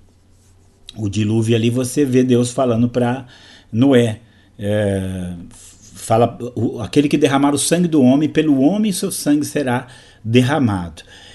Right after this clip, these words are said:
Então você veja que a, o tirar a vida foi algo condenável, mas punir quem tirou a vida de alguém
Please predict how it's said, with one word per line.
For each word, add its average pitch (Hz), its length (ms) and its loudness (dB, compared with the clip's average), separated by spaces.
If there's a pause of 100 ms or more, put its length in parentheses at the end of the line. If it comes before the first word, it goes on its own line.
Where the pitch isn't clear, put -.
(100)
Então 139 140 -2
você 160 240 0
veja 135 340 4
que 101 500 -4 (360)
a, 95 260 -8
o - 40 -16
tirar 123 440 2
a 123 60 6
vida 110 320 0
foi 110 240 -2
algo 101 300 -4
condenável, 123 880 -2 (520)
mas 123 800 4 (100)
punir 170 1040 4
quem 120 640 2
tirou 120 340 2
a 101 60 2
vida 117 300 0
de 101 100 -4
alguém 104 540 0